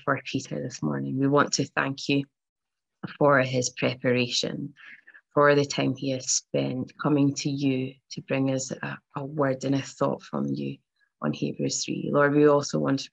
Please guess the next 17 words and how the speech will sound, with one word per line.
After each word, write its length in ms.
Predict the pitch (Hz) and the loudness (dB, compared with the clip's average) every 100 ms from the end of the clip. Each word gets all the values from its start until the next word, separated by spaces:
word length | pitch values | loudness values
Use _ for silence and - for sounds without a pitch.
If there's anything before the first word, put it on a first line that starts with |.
| - | -4
pray 220 | 139 135 | -2 -2
for 160 | - 139 | -4 -4
our 120 | 143 | -6
brothers 420 | 139 139 139 135 139 | -4 -2 0 0 -2
and 100 | - | -2
sisters 720 | - - - - - - - | -4 -4 -8 -10 -10 -8 -8
in 100 | - - | -10 -8
India 360 | 143 143 143 | -6 -4 -4
especially. 840 | - - - 69 - - - - - _ _ _ _ _ _ | -6 -8 -8 -8 -4 -4 -6 -10 -14 _ _ _ _ _ _
Lord, 220 | 143 135 | 2 4
our 100 | 139 | 2
hearts 380 | - 143 131 - | 2 0 0 -2
break 380 | - 139 127 - _ _ _ _ _ _ _ - | 0 0 0 -6 _ _ _ _ _ _ _ 2
knowing 400 | 147 143 139 135 | 4 6 4 4
that 180 | 127 | 2
so 420 | - - - 156 151 | 0 0 2 4 4
many, 720 | 143 143 135 139 - 156 - | 2 -2 -4 -6 -8 -12 -18